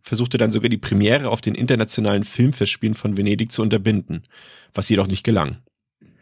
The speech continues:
Kurz darauf erfuhr auch die Presse von dieser versuchten staatlichen Einflussnahme. Diese berichtete daraufhin kritisch und spöttisch über die Zensurversuche der Regierung. Wenig später prüfte auch die F S K,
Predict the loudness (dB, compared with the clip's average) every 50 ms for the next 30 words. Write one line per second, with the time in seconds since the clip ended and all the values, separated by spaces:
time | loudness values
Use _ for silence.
0 | _ -20 _ _ _ 2 4 4 4 4 2 4 6 6 4 4 2 -6 -4 2
1 | 2 2 2 2 -2 -4 0 0 0 0 2 0 0 0 0 -2 -2 -2 0 0
2 | 0 2 4 4 4 2 0 -4 -4 -2 -2 -2 -4 -2 -2 -2 0 2 2 2
3 | 2 2 0 -4 -4 -4 -2 -2 -2 -2 -4 -8 -8 -4 -4 -4 -4 -4 -6 -10
4 | -10 -14 _ _ _ _ _ _ _ -20 _ -2 2 4 4 4 4 6 4 4
5 | 4 2 0 0 2 2 4 2 2 2 0 0 -2 2 0 -2 2 2 2 2
6 | 2 0 -2 -4 -4 0 2 2 2 2 0 -2 -2 -2 -6 -6 -2 -2 -2 -2
7 | -4 -4 -2 -2 0 2 2 2 2 2 0 -2 0 2 0 0 2 2 0 0
8 | -2 -2 0 -2 0 0 -2 -4 -6 -10 _ _ _ _ _ _ _ _ _ _
9 | _ _ _ _ 4 4 4 2 2 0 0 2 2 0 0 2 0 0 0 0
10 | -2 -2 -2 -2 -4 -2 -2 -2 -4 -2 0 2 4 4 4 4 0